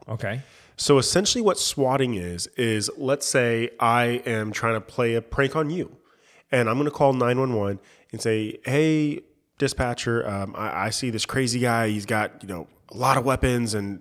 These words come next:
Speaker 2: y-, y-, you gotta figure 'em out. His address is X Y Z in
Speaker 1: Mm-hmm.
Speaker 2: Chandler, Arizona.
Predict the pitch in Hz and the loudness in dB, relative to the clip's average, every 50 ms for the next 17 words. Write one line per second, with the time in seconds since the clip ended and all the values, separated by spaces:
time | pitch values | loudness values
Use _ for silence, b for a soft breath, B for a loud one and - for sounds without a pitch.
0 | - - 120 120 - 127 127 120 113 123 123 123 117 123 117 - - 120 120 113 | -12 -14 -14 -12 -12 -12 -12 -8 -4 -4 -2 2 2 2 2 0 0 0 2 2
1 | 113 101 92 95 98 98 101 104 101 98 113 - 107 107 113 113 117 110 - - | 2 0 0 -2 -4 -4 -4 -6 -6 -6 -4 0 2 2 4 4 2 2 0 0
2 | 107 101 95 - - 120 113 - - 113 101 98 90 73 - _ _ _ _ - | -2 -4 -4 -2 -2 -2 0 0 0 0 0 -2 -4 -10 -14 _ _ _ _ -8
3 | 107 95 110 113 117 113 107 101 95 90 87 85 78 73 | -8 -6 -4 -4 -2 -2 -4 -4 -6 -8 -10 -10 -14 -16